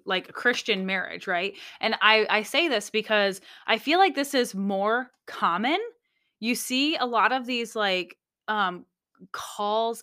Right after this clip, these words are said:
out by the wives, like, and I'm not saying calls out like she's saying negative things against her husband. What she's doing is she's saying, like, "I am hurt and I feel unloved," when, when wives are reaching out to their coaches, to their friends, to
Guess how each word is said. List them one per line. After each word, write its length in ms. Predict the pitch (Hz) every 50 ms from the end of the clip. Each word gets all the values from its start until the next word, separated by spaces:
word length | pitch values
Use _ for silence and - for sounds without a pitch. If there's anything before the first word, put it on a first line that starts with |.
| - -
out 320 | 185 180 196 226 240 -
by 140 | 214 220 202
the 140 | 190 196 190
wives, 500 | 180 165 160 160 196 247 254 233 - -
like, 340 | 214 190 180 175 175 - _ _ _ _ _ _ _ _ _ _ _ _ _ _ _ _ _ _
and 100 | 247 247
I'm 80 | 254 277
not 140 | 339 320 320
saying 220 | 339 302 254 240
calls 300 | - - 220 202 208 202
out 160 | 214 196 -
like 220 | 175 196 190 196 -
she's 300 | - - 240 214 - -
saying 360 | 226 220 220 214 208 185 - -
negative 520 | 190 214 214 220 220 220 208 220 208 196
things 240 | - 214 208 202 202
against 260 | 190 190 185 170 -
her 80 | - 185
husband. 420 | - - 220 214 196 175 180 180
What 120 | 202 233 -
she's 220 | - 339 349 262
doing 340 | 196 - 214 214 226 220 208
is 100 | 190 185
she's 280 | - - 226 233 226 -
saying, 260 | 226 208 196 208 220
like, 200 | 208 180 180 - - - - - - - - _ _ _ _ _ _ _ _ _ _ _ -
"I 160 | 214 226 262
am 160 | 277 277 254
hurt 720 | 247 - - - - - 190 190 240 311 320 - - - - _ _ _ _ _ _ _ -
and 140 | 240 233 226
I 100 | 220 226
feel 300 | 220 - 240 247 240 233 -
unloved," 760 | 220 214 208 196 185 180 185 165 139 104 - 196 - - - - _ _ _ _ _
when, 600 | - 208 226 220 214 202 202 196 196 190 185 - - _ _ _ _
when 480 | - - 196 226 208 233 226 220 214
wives 420 | 196 202 214 214 214 214 202 196 208
are 120 | 196 190
reaching 440 | 180 202 220 214 - - 240 226 -
out 420 | - 180 190 208 208 180 - - -
to 300 | - - 247 233 226 214
their 160 | 202 196 180
coaches, 480 | 180 - - 214 208 - 208 185 180 -
to 180 | - - 233 233
their 160 | 226 220 202
friends, 540 | 190 - 202 202 202 202 196 190 190 185 -
to 480 | - - - 240 240 240 240 240 233 220